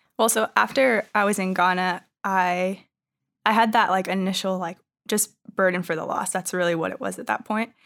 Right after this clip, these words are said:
And I had started thinking about missions because it, it made sense as,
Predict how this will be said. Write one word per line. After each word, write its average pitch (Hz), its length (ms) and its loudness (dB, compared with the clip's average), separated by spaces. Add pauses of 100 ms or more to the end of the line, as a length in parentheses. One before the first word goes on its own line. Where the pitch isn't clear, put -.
(300)
And 196 300 -2
I 185 160 2 (120)
had 190 220 -4
started 220 380 2
thinking 180 320 -4
about 165 260 -4
missions 175 640 -2 (440)
because 180 260 -4
it, - 200 -6 (200)
it 185 100 -2
made 190 300 0
sense - 320 0
as, 180 240 -2